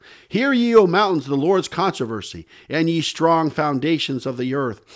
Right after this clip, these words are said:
For the Lord hath a controversy with his people,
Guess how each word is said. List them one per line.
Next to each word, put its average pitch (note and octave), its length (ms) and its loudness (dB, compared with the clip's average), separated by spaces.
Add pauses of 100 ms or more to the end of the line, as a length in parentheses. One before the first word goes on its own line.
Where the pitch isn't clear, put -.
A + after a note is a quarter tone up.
(120)
For D#3 160 0
the D#3 100 4
Lord G#3+ 300 8
hath G3+ 160 0
a E3 80 2
controversy C3 840 -2 (180)
with C3 160 -4
his B2+ 200 -6
people, F#2+ 540 -8